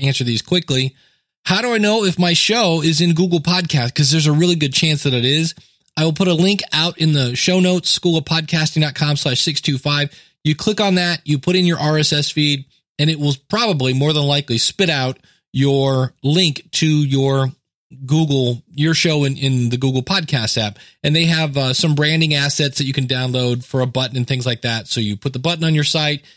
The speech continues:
you attach the link to your show in Google Podcasts, and you're good to go. But what if I'm not? Well, then you have to add a little bit of code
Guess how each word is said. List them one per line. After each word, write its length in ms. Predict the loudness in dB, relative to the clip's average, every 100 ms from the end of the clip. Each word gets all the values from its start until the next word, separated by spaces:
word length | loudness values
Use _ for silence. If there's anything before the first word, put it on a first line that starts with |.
| _
you 120 | -4 -4
attach 340 | -2 -4 -4
the 100 | -4
link 320 | -2 -2 -4 -6
to 400 | -2 0 0 -2 _ _ -6
your 100 | -2
show 400 | 0 0 0 -2
in 200 | -2 -2
Google 240 | 0 0 0
Podcasts, 500 | -2 -2 -2 0 0
and 100 | 0
you're 100 | 0
good 180 | -2
to 80 | -2
go. 240 | -2 0 0
But 180 | -2
what 180 | -2 -2
if 120 | -2
I'm 240 | -2 0 0
not? 320 | 0 -2 -6 _ _ _ _ _ _ _ _ _ -4
Well, 80 | -2
then 160 | 0
you 80 | 0
have 120 | -2
to 120 | -4
add 180 | -4 -2
a 40 | 0
little 200 | 0 0
bit 120 | -2
of 80 | -2
code 400 | -2 0 -2